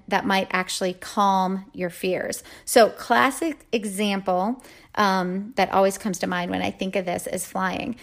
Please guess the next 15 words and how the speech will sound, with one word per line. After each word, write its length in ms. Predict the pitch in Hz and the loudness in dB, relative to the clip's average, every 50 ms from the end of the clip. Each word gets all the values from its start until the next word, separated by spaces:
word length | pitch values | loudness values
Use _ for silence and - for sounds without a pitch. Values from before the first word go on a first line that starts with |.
| - - | -18 -18
So 160 | - - 220 214 | -2 2 2 2
someone 420 | 208 - - 240 254 269 285 285 | 4 4 2 4 4 6 4 4
who 120 | 269 254 | 2 2
becomes 480 | 214 240 226 - - 233 208 208 202 - | 0 -2 -4 -4 -2 -2 -2 -2 -2 -4
extremely 580 | - - - - - - 208 202 202 190 180 - | -6 -6 -6 -6 -6 -4 -4 -2 -2 -4 -4 -4
anxious 420 | - 196 196 202 - 220 208 - | -4 -6 -6 -4 -4 -6 -4 -4
about 340 | 202 - 190 180 - - - | -4 -2 -2 -2 -2 -4 -4
flying, 400 | - 202 202 190 175 170 - - - - - - - | -2 -2 0 0 -2 -4 -6 -8 -12 -16 -18 -10 0
their 160 | - 214 214 - - | 2 4 4 4 2
attention 1000 | 208 220 - - - - - 269 262 269 262 - - 202 180 180 196 254 370 - - - - - _ - | 0 -4 -4 -6 -6 -2 2 2 2 2 2 0 -2 -2 -2 -2 0 -2 -2 -2 -6 -16 -20 -18 _ 0
and 180 | 226 226 220 | 2 4 6
therefore 560 | 220 220 220 220 - - 214 202 196 196 - - - | 6 4 4 2 2 2 2 4 4 2 2 2 4
all 260 | 220 220 233 254 269 | 6 8 8 6 6
their 220 | 240 269 247 233 | 4 4 2 2
thoughts 840 | 226 - - - - - 233 208 175 185 - - - - - - - | 0 -4 -10 -2 4 6 6 6 6 4 0 -2 -4 -8 -8 -8 -8